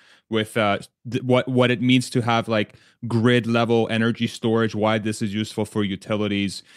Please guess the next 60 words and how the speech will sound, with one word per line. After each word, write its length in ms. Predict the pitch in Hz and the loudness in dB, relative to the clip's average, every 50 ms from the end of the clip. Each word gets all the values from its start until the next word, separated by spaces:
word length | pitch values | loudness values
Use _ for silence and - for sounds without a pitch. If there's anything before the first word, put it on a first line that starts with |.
| - _ | -20 _
'cause 160 | - 135 123 | -2 0 2
it, 120 | 139 135 - | 2 0 0
it, 180 | 147 147 143 147 | 0 0 0 2
it 100 | 147 143 | 2 0
appears 360 | 139 - - 160 165 156 - | 0 2 2 2 2 2 0
to 80 | - 135 | -2 0
be 100 | 120 135 | 2 2
a 100 | 120 104 | 0 0
brand 400 | 101 101 107 113 120 135 139 139 | -2 -2 -2 0 2 2 2 2
new 160 | 139 131 117 | 2 2 2
industry 460 | 131 139 131 127 113 - - 120 113 | 0 0 -2 -4 -6 -4 -2 0 0
that's 160 | 107 104 - | 0 0 0
sort 160 | - 123 104 | -2 -2 -4
of 140 | 107 - - | -4 -6 -4
popping 360 | - 113 113 117 - 117 113 | -2 -2 -2 0 0 0 0
up 180 | 120 120 117 - | 2 0 0 0
that 160 | 113 107 101 104 | 0 -2 -2 -2
has 260 | - 131 139 135 - | -2 -2 -2 -2 0
had 180 | 123 123 107 | -2 -2 -2
utility 400 | 110 113 101 - 127 120 117 113 | -2 -4 -4 -4 -2 -2 0 0
in 100 | 110 107 | -2 -2
the 80 | 101 101 | -4 -4
past, 340 | - 127 131 123 113 - - | -2 -2 0 0 0 -2 -4
but 80 | 101 | -4
now 160 | 98 107 107 101 | -2 -2 -2 -2
the 100 | 107 104 | -2 -4
economics 500 | 104 - - 107 104 104 104 95 - 104 | -6 -6 -6 -4 -2 -2 -2 -4 -4 -6
are 60 | 95 | -8
starting 220 | - - 107 98 | -6 -4 -4 -2
to 60 | 95 | -2
make 200 | 95 92 90 - | -2 -2 -4 -4
sense. 300 | - - 107 92 85 - | -4 -4 -4 -4 -4 -4
So, 260 | - - 120 113 110 - - - - - - - - - | -2 0 0 2 0 -2 -6 -12 -20 -20 -20 -18 -6 -2
uh, 240 | 120 117 117 104 - - | 0 0 0 -2 -4 -8
the 220 | 127 123 117 131 | -6 -2 0 4
way 180 | 135 175 196 190 | 4 4 4 4
I 140 | 170 175 180 | 4 2 0
conceptualize 880 | 180 - 151 135 - - 120 107 - - 113 104 101 98 95 95 87 | 0 0 -2 -2 0 -2 -2 -2 -2 -2 -2 0 0 0 0 0 0
it 80 | 95 95 | 0 0
is 120 | 104 101 104 | 0 0 0
that 120 | 110 98 | -2 0
there, 360 | - 135 127 123 120 113 110 - _ _ - | 2 2 2 4 2 2 -2 -6 _ _ -4
if 180 | 143 143 113 - | -2 -2 0 0
this 180 | 170 196 - | 0 0 0
fif-, 280 | - - 190 175 - - - - | 0 0 0 0 0 -4 -10 -4
fifty 280 | - 165 156 - - | -2 -2 0 0 -2
percent 360 | - - 135 - - 135 123 98 | -4 -4 -4 -2 -2 -2 -2 0
margin, 560 | 110 113 113 117 120 107 113 123 117 113 - | 0 2 2 2 2 2 2 2 2 2 2
roundabout 720 | 117 113 104 123 127 139 147 139 139 117 131 123 120 101 | 0 0 0 2 2 2 0 -2 -2 0 0 0 0 0
number 240 | 120 117 117 113 113 | 0 0 0 0 0
that 160 | 107 101 90 | 0 0 -2
we're 120 | 107 107 - | -2 -4 -4
coming 340 | - - 113 107 107 101 | -4 -2 -2 0 0 -2
to 200 | - - - 107 104 | -2 -2 -2 -2 0
that 280 | 104 101 - - - | 0 -2 -2 -6 -8
theoretically 480 | - - 123 120 120 127 127 127 135 120 | -4 -2 0 0 0 0 -2 -2 -4 -6
could 160 | - - - | -8 -8 -8
be 80 | 117 107 | -10 -10
possible 600 | - - - 117 113 110 - 117 104 107 107 - | -8 -4 -2 0 0 0 -2 -2 -2 -2 -2 -2
exists, 720 | - 110 110 107 104 139 170 147 139 - - - - - | -2 -4 -6 -4 -2 0 0 2 0 -2 -4 -10 -12 -16